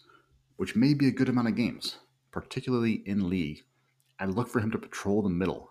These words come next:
as a six, with a more ten type placed at left center mid. On the current squad,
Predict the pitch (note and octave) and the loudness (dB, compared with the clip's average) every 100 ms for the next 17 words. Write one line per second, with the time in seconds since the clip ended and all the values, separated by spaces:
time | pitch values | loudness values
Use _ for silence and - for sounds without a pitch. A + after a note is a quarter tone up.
0 | - D#2 C#2+ - - - - - _ _ | -8 -2 2 2 0 -6 -12 -14 _ _
1 | _ _ _ E2+ F2 F#2+ F#2+ - - G#2+ | _ _ _ -4 0 2 2 0 0 2
2 | - E2 - - - E2+ - C#2+ - E2+ | 2 -2 -8 -8 -2 -2 -2 -6 -6 -8
3 | - - D2+ D#2 C#2+ - _ _ _ _ | -6 -8 -6 -6 -6 -10 _ _ _ _
4 | _ _ - E2 D#2+ - A#3 G2 - D2 | _ _ -6 -6 0 4 4 4 0 -2
5 | D#2+ F2+ | -2 -4